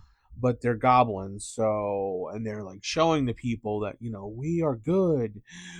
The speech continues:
we are divine, our prophet shows us the way. We cannot be killed. Look, strike me and see that I do not hurt and I do not die. And then the villagers, obviously don't like, not liking goblins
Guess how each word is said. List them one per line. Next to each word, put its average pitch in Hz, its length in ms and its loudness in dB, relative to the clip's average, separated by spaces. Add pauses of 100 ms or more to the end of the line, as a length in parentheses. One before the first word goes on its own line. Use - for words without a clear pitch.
(200)
we 165 220 0
are 160 140 6
divine, 127 920 0 (340)
our 143 380 -2 (180)
prophet 160 600 0 (460)
shows 180 600 4
us 143 260 6
the 139 120 2
way. 147 720 4 (440)
We 202 200 6
cannot 196 540 2
be 156 180 0
killed. 226 680 4 (140)
Look, 233 380 4
strike 233 520 4
me 165 420 2 (480)
and 135 200 2
see 202 420 0
that 156 220 8
I 139 140 6
do 135 180 0
not 147 280 4
hurt 156 520 2
and 117 120 -8
I 110 80 -4
do 113 220 -4
not 123 300 2
die. 117 320 6
And 104 100 -4
then 131 100 -2
the 143 60 0
villagers, 143 460 4
obviously 101 560 -8 (460)
don't 113 200 -4
like, 117 240 -6
not 117 260 -2
liking 98 320 -8
goblins 107 560 -4